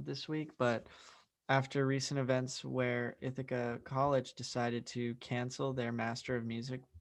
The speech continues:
uh, program, I thought it would be great to talk to somebody, uh,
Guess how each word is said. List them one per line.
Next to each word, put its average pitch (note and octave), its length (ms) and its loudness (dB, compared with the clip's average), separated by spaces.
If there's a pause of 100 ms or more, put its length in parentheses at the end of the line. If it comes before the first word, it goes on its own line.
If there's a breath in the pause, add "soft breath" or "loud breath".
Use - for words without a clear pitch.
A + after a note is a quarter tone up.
(400)
uh, B2 300 0
program, C#3 540 -2 (600 loud breath)
I C3 80 4
thought C3 480 4
it C#3 80 0
would A#2+ 120 0
be B2+ 100 -2
great B2+ 400 -2
to B2 100 -6
talk A#2 420 0
to C3+ 100 -8
somebody, C3+ 560 2 (920)
uh, A2+ 260 2